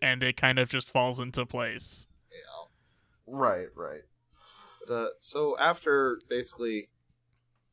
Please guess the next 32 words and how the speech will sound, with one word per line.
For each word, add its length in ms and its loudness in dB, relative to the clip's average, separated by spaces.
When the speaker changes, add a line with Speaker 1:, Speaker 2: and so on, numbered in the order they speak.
Speaker 2:
con-, 300 -6
continuing 380 -8
to 100 -2
berate 240 -2
this 160 -6
little 180 -2
girl, 360 2
she 320 -4
just 320 -4
goes, 280 0
"Hey, 280 0
no, 320 0
screw 380 -2
you," 480 2
and 240 2
runs 280 4
off. 540 4
And 200 -6
Yuri 240 2
forces 400 -2
Otoya 460 2
to 80 0
go 220 2
after 320 0
her. 260 -4
And 140 -6
they're 160 6
running 340 4
alo-, 380 0
they, 120 4
it, 280 -4
it's, 460 -6